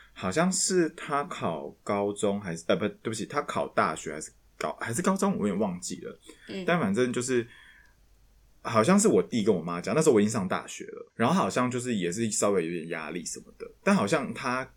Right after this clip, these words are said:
Speaker 1: 反正他就跟我妈讲了一些，跟我妈讲了一些话，然后我妈就来跟我讲，然后我是那时候就觉得，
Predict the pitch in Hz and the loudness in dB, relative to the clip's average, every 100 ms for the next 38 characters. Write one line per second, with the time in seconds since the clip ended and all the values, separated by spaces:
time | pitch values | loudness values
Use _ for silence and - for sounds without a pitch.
0 | - 113 143 151 147 127 113 113 117 - | -4 -2 0 0 4 4 4 0 0 -4
1 | 85 90 85 - _ - 127 101 90 92 | -6 -6 -6 -8 _ 2 4 4 0 -2
2 | - 78 90 85 - 80 - - 104 95 | -4 -6 -8 -8 -8 -8 -8 -4 0 0
3 | 82 92 95 - - - 98 82 85 85 | 0 -4 -4 -8 -10 -2 -2 -2 -6 -6
4 | - - - _ _ _ _ _ 98 113 | -8 -8 -10 _ _ _ _ _ -2 2
5 | 117 - 95 151 - 143 104 104 101 87 | 2 2 0 0 -2 -4 -2 -2 -2 -4
6 | 78 78 | -4 -6